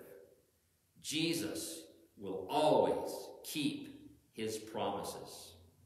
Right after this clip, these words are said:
I got one more promise to share, and that's from Isaiah forty-one and in the thirteenth verse. And it says, "For I am the Lord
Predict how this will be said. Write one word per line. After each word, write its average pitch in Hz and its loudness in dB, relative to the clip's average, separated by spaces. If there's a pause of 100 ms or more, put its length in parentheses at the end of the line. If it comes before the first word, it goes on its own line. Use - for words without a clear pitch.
(300)
I 101 -4
got 101 2
one 123 4
more 120 4
promise 110 0 (400)
to 95 -8
share, 95 -4
and 82 -8
that's 95 -4
from 92 -6
Isaiah 90 -4 (180)
forty-one 87 -6 (600)
and 82 -14
in 82 -8
the 82 -12
thirteenth 95 -4
verse. - 0
And 95 -6
it 95 -8
says, - -2
"For 98 -4
I 135 2
am 110 2
the 98 2
Lord 143 6